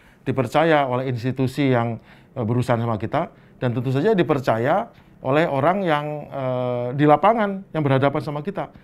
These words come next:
Kenapa? Karena pengetahuan kita lengkap. Kita betul-betul memahami aturan, bukan seolah-olah memahami aturan. Seorang yang certified adalah orang yang betul-betul telah lulus dari suatu pelatihan dan mendapatkan sertifikasi dengan dasar bahwa dia telah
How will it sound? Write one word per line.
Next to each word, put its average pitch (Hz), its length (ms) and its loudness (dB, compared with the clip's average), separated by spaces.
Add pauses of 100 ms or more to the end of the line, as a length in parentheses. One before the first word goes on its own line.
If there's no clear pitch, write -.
(120)
Kenapa? 202 400 -2
Karena 147 160 -2
pengetahuan 139 400 -4
kita 175 160 -2
lengkap. 170 280 -4 (460)
Kita 208 160 4
betul-betul 151 480 2
memahami 147 640 0
aturan, 143 480 -2 (720)
bukan 160 480 2 (240)
seolah-olah 135 480 4
memahami 135 480 -2
aturan. 101 400 -8 (960)
Seorang 139 320 0
yang 190 80 -2
certified 190 480 0
adalah 143 240 -2
orang 151 160 0
yang 139 80 -4
betul-betul 127 400 -2
telah 135 240 -2
lulus 135 320 -4
dari 117 160 -2
suatu 113 400 -6
pelatihan 131 560 -2 (320)
dan 127 160 -2
mendapatkan 117 560 0 (240)
sertifikasi 123 560 -4
dengan 123 240 0
dasar 110 320 -2
bahwa 117 160 -2
dia 143 160 -2
telah 151 320 -2